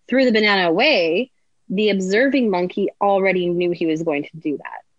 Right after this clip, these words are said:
And this is all, like, there's so much science of intuition. It's nuts. Like, I, it's just so nuts to me that we don't spread the word on all of this, because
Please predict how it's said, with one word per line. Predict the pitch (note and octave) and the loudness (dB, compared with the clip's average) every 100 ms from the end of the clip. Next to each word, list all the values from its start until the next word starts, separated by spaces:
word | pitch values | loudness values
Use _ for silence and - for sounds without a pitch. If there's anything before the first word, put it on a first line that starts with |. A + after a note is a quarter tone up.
| _ - - - | _ -20 -18 -4
And | G#3+ G#3+ | 0 2
this | C#4 - | 2 2
is | F#4+ B3+ | 0 2
all, | A3 A3 G#3+ G#3 G3+ G3 | 2 4 2 2 0 0
like, | F#3+ F3+ | 0 0
there's | A#3+ C#4 C4 - | 0 0 -2 -4
so | A#3+ A#3 | -2 0
much | A3+ G#3+ | -2 -4
science | - F3 F3 F3 | -4 -4 -4 -4
of | E3 | -4
intuition. | E3 F3 E3 E3 - D#3+ | -4 -2 -2 -2 -2 -2
It's | D#3 - | -4 -4
nuts. | F3 E3+ F3 C3+ - _ F3 | -6 -4 -4 -6 -12 _ -4
Like, | E3 E3 - _ _ _ _ - | -2 -2 -6 _ _ _ _ -8
I, | G#3 | -2
it's | G#3+ A3+ | 0 0
just | C4+ - - | -2 -4 -2
so | A#3+ | 0
nuts | G#3 F3+ G3 - | 2 0 -2 -4
to | A3+ | -2
me | E3+ E3 | 0 0
that | C3 | 0
we | F#3 F3+ | 0 0
don't | E3+ E3 E3 D#3 - _ | 0 0 -2 -4 -8 _
spread | - - - F#3+ F3 F3 | -14 -12 -4 0 0 2
the | E3 | 0
word | D3+ D#3 | 2 0
on | D#3 C#3 | 0 0
all | C3+ | -2
of | C#3+ D#3+ | -2 -4
this, | F#2+ - - | -8 -8 -6
because | G3+ G3+ G3 F3 | -6 -2 0 0